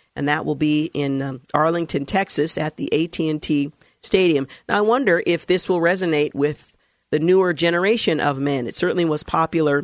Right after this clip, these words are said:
a decade or so ago, but we wonder if that will be the case with, uh, younger men, millennials, and, uh, and the like. So it'll be interesting to see what happens, uh, as the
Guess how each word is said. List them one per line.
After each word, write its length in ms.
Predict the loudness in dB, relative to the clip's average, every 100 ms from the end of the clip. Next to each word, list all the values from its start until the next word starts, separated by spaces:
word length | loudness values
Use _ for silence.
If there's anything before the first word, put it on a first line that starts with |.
| -4
a 220 | -4 -2 -2
decade 640 | -2 -2 0 2 2 2
or 160 | 0 -2
so 340 | 0 0 2
ago, 420 | 0 0 0 -2 -6 -20 _
but 140 | -6 -2
we 140 | 0
wonder 360 | 0 2 2 2
if 140 | 0 -2
that 180 | -2
will 80 | -2
be 160 | 0 -2
the 80 | -2
case 440 | 0 0 0 -2
with, 300 | -2 -2 -4
uh, 60 | -4
younger 500 | -2 -2 0 0 0
men, 320 | 0 0 0
millennials, 580 | 0 2 2 0 0 -2
and, 280 | -4 -6 -10 _ _ _ -20 _ -6
uh, 160 | -2 -2
and 240 | -2 -4 -2
the 80 |
like. 360 | 0 0 -2 -4
So 320 | -2 0 0
it'll 160 | -2 -4
be 120 | -4
interesting 480 | -4 -4 -4 -2 -2
to 60 |
see 200 | -2 -2
what 180 | -2 -2
happens, 540 | -4 -4 -4 -6 -8 -12 _ _ _ _
uh, 160 | -6 -6 -2
as 260 | -4 -2
the 260 | 0 -2